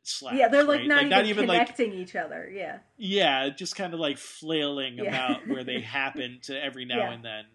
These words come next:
Speaker 1: you know, touch. But, um, no, it, that's a hilarious
Speaker 2: It's a great scene,
Speaker 1: scene.
Speaker 2: yeah.
Speaker 1: Um, oh, and followed by Harmony complaining about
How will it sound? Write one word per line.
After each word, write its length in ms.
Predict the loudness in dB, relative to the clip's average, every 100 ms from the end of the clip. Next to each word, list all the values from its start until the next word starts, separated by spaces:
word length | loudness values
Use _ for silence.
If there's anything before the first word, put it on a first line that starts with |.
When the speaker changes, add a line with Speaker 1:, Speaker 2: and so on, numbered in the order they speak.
| _ _ _ _
Speaker 1:
you 120 | -10
know, 140 | -10
touch. 340 | -12 -14 -14 -18 -20 -20 _
But, 280 | -4 -4 -2
um, 400 | 0 0 -2 -10 _ _ _ -4
no, 280 | 0 0
it, 160 | 0 -2 4
that's 340 | 4 4 2
a 80 | -4
hilarious 680 | -6 -6 -6 -6 -6 -6 -6
Speaker 2:
It's 120 | -6
a 40 |
great 180 | -6 -8
scene, 180 | -10 -10
Speaker 1:
scene. 360 | -8 -6 -6 -4
Speaker 2:
yeah. 200 | -6 -8 -18 -20 _ -6
Speaker 1:
Um, 320 | -2 -2 -6 _ 4
oh, 220 | 4 2
and 240 | -8 -12
followed 600 | -6 2 2 2 -2 -6
by 500 | -6 -6 -8 -10 -14 _ _ _
Harmony 760 | _ -6 -6 -4 -4 -6 -6 -10
complaining 800 | -14 -12 -12 -10 -6 -6 -6 -8
about 380 | -12 -10 -10 -12